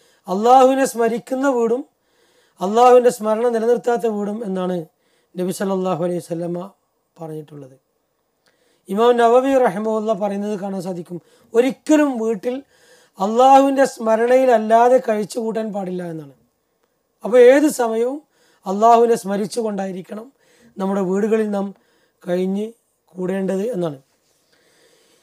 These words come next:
ഇനി ആ അള്ളാഹുവിനെ സ്മരിക്കുന്നതിന് തന്നെ പല വ്യത്യസ്തങ്ങളായ രീതികളുണ്ട്. അതിൽ പ്രധാനപ്പെട്ട ഒരു ഇനമാണ് തിലാവത്തുൽ ഖുർആൻ,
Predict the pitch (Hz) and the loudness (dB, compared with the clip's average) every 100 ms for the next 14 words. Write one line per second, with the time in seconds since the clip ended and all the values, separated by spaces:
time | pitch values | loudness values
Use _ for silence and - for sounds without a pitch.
0 | _ _ 226 247 277 320 339 _ _ _ | _ _ -2 2 2 0 -4 _ _ _
1 | 220 247 277 349 _ 220 220 240 262 262 | 2 4 2 -4 _ -2 2 6 8 6
2 | 277 285 - 254 233 240 - 269 269 269 | 6 2 0 0 2 0 -2 0 2 2
3 | 254 240 208 220 277 _ _ - 202 233 | 2 0 0 -2 -4 _ _ -6 0 2
4 | 269 - _ _ _ _ _ - 196 - | 0 -6 _ _ _ _ _ -10 -10 -2
5 | 269 262 - 277 254 240 233 247 233 240 | 0 2 2 2 4 6 6 6 4 2
6 | 254 226 185 139 _ _ _ _ _ _ | 4 4 0 -8 _ _ _ _ _ _
7 | _ _ 220 277 - 247 262 285 294 269 | _ _ 0 0 4 6 6 6 2 2
8 | 277 240 226 214 208 202 196 _ _ 190 | 4 4 4 0 0 -2 -6 _ _ -4
9 | 190 190 180 170 175 - 180 - 175 175 | -2 -2 -4 -8 -12 -12 -16 -12 -12 -10
10 | 175 | -12